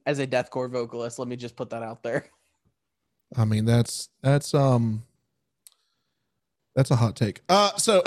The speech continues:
Speaker 2: <laughs> no, I'm kidding. I'm kidding. I'm kidding. It, it was good. It was good. Uh,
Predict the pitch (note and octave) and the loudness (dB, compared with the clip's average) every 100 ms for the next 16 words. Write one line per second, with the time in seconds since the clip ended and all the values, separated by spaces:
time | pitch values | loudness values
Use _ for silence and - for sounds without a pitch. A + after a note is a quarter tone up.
0 | - - A#3+ - B3 F3+ D3+ C#3+ A#2 G2 | 2 2 2 4 2 4 4 4 2 2
1 | A2+ B2+ G#2+ A2 A2 G#2+ G#2 - - C3+ | 2 2 2 0 2 0 -2 -8 2 4
2 | C#3+ C3 A#2 A#2+ G2 A2+ - - _ _ | 6 4 4 0 2 -2 -2 -12 _ _
3 | _ - - - C#3 C3+ B2 A2+ A2 | _ -20 -14 2 4 6 4 4 0